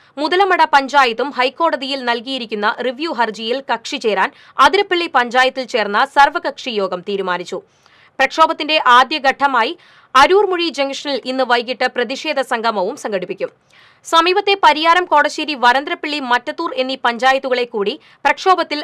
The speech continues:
അണിചേർക്കുവാനും പ്രസിഡന്റ് ആതിര ദേവരാജിന്റെ അധ്യക്ഷതയിൽ ചേർന്ന യോഗം തീരുമാനിച്ചു. കേസിൽ കക്ഷി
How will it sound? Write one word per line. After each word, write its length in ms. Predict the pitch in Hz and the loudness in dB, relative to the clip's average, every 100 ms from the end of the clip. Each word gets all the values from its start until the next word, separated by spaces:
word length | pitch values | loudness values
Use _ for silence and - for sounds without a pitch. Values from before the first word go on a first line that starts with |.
| - | 0
അണിചേർക്കുവാനും 720 | 269 349 294 254 262 208 180 143 _ _ _ - | 0 0 -2 -2 0 -2 -2 -8 _ _ _ -4
പ്രസിഡന്റ് 400 | 277 277 285 - 254 | -2 -2 -2 4 4
ആതിര 240 | 277 359 339 277 | 4 2 0 2
ദേവരാജിന്റെ 520 | 269 269 247 247 247 247 - | 2 2 0 0 -4 -2 -2
അധ്യക്ഷതയിൽ 540 | 208 247 - 220 220 277 | -2 -4 -6 -4 -4 -6
ചേർന്ന 240 | - 214 214 208 | -6 -4 -2 -4
യോഗം 200 | 202 254 247 | -4 -6 -4
തീരുമാനിച്ചു. 480 | 190 175 175 208 - _ _ _ _ _ | -4 -4 -6 -8 -10 _ _ _ _ _
കേസിൽ 300 | 262 254 277 269 | 0 0 -4 -2
കക്ഷി 240 | 269 - | -2 -2